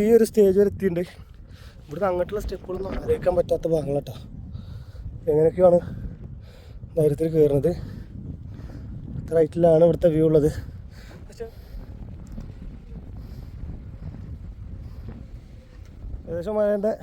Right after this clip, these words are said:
ഒരു മുക്കാൽ ഭാഗം കയറിയിട്ടുള്ള വ്യൂ ആണ്. ഈ മുള്ളു ചെടികളാട്ടോ, അറ്റം ടോപ്പിലും. ഇവിടുത്തെ ചെടികളൊക്കെ നമ്മൾ സാധാരണ കാണുന്ന ടൈപ്പിൽ ഒക്കെ വ്യത്യാസങ്ങളുണ്ട്. മരങ്ങളൊക്കെ ഇത്ര ഹൈറ്റിൽ മരപ്പാറ.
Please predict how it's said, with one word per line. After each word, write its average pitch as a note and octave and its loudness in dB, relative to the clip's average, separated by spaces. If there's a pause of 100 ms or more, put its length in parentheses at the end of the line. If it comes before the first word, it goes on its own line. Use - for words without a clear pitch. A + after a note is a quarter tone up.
(920)
ഒരു F#3 4
മുക്കാൽ F#3+ 4
ഭാഗം G#3 10
കയറിയിട്ടുള്ള F#3+ 2
വ്യൂ F3+ 2
ആണ്. E3+ 6 (160)
ഈ - 6 (1080)
മുള്ളു D3+ 6
ചെടികളാട്ടോ, D#3+ 6 (400)
അറ്റം - -6
ടോപ്പിലും. D#3+ 4 (920)
ഇവിടുത്തെ F3 -2
ചെടികളൊക്കെ F#3+ 8 (180)
നമ്മൾ F3 10
സാധാരണ F3+ 12 (1000)
കാണുന്ന F3+ 6
ടൈപ്പിൽ F#3 4 (300)
ഒക്കെ D#3 -6
വ്യത്യാസങ്ങളുണ്ട്. E3 4 (260)
മരങ്ങളൊക്കെ C#3+ -2 (1120)
ഇത്ര D3+ 0
ഹൈറ്റിൽ D3+ 2 (100)
മരപ്പാറ. D3 -6